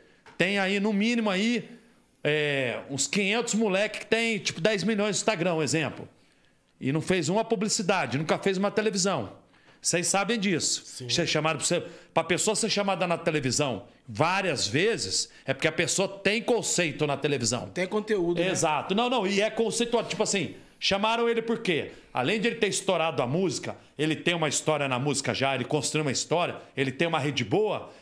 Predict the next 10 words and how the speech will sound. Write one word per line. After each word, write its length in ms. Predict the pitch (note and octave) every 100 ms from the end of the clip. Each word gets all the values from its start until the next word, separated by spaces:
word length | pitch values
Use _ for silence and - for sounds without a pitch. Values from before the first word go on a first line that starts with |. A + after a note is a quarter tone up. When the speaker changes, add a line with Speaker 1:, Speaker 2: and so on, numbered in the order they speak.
| -
Speaker 1:
ele 160 | D3 G#3+
agrega 420 | G3+ F#3 G#3+ F3+
a 20 |
televisão, 320 | - D3+ B2+
já 60 | D#3+
consideram 600 | E3+ F3 B2+ F3+ F#3+ E3+
ele 140 | G3+
como 280 | - G3 F3
um 60 | E3
artista. 640 | C#3 - C3 A2 - G#2